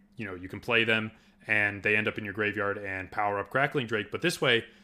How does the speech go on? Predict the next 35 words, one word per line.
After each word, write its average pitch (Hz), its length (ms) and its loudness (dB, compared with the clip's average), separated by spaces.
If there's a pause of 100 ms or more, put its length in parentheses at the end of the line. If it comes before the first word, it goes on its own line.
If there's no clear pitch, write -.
(120)
whatever 160 300 6
cards 165 320 2
you 120 120 -4
exile, 104 540 0 (300)
you 127 140 0
either 135 200 6
can 151 340 -2
use 151 240 -2
them, 214 220 2 (260)
or 139 140 2
they're 143 120 2
still 147 220 2
gonna 143 200 0
be 131 80 -8
useful 120 320 -6
for 113 100 -8
Crackling 131 420 -2
Drake, 101 260 -4
because 110 380 -2
he 151 200 -4
cares 127 260 0
about 110 380 2 (260)
cards 113 300 0
in 110 120 -6
graveyard 117 480 0 (100)
or 170 280 6
exile. 92 520 -4 (400)
It 110 100 -8
doesn't 120 240 0
just 113 160 -6
have 110 160 -4
to 107 60 -14
be 104 100 -10
graveyard. 101 500 -8
So 117 240 2